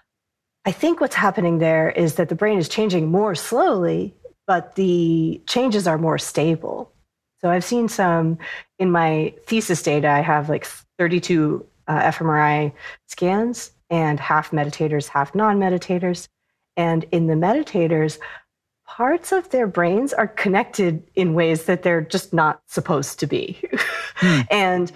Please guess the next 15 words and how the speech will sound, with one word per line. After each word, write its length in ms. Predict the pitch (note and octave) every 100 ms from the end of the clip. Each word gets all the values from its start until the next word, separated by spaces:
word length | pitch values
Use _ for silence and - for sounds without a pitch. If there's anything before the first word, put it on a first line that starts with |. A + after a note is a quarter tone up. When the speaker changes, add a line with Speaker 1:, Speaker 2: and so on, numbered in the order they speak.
| - -
Speaker 1:
it's 100 | C4+
impossible 480 | B3 B3 C#4+ - B3
to 100 | -
tell 380 | G#3 F#3+ F3+ E3+
because 320 | F3 E3 D#3+
I 60 | D#3
did 160 | D#3
a 60 | C#3+ _ _ -
cross-sectional 760 | - D#3 D3+ D#3 D3+ F3+ F#3
study, 360 | F#3+ G3 F#3 A#3+
which 180 | A#3+
means 160 | E3 D#3
I 80 | D3+
just 180 | D3 -
studied 380 | D3+ C#3+ C#3